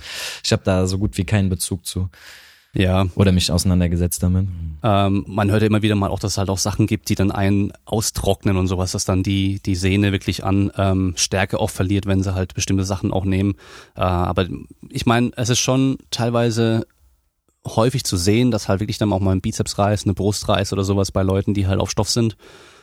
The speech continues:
Speaker 2: und
Speaker 1: Mhm.
Speaker 2: halt auch schwer trainieren. Klar, immer auch eine technische Komponente mit dabei, eine, eine Trainingsplanungskomponente mit dabei. Aber, ähm,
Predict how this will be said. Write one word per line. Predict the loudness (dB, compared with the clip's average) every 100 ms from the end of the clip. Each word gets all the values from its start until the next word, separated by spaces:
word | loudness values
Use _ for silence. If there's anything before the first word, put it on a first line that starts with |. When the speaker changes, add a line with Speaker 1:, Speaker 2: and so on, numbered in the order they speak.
| -4
Speaker 2:
und | 2 4
Speaker 1:
Mhm. |
Speaker 2:
halt | 4
auch | 2
schwer | 0 0
trainieren. | 2 2 4 2 0 _ -20 -20 -16 -12
Klar, | -6 -2 0 0
immer | 0 -2
auch | -2
eine | -4
technische | -2 0 0 0
Komponente | 0 2 2 2
mit | 0 0
dabei, | 0 0 2
eine, | 2 0
eine | -2
Trainingsplanungskomponente | -2 -2 -2 -2 -2 2 0 0 -2 -2 0 0 0
mit | 0 -2
dabei. | -2 -2 -2 -6 -20 -20 -20 _ _
Aber, | -4 0 2 2 0 -2
ähm, | -2 0 0 -2 -6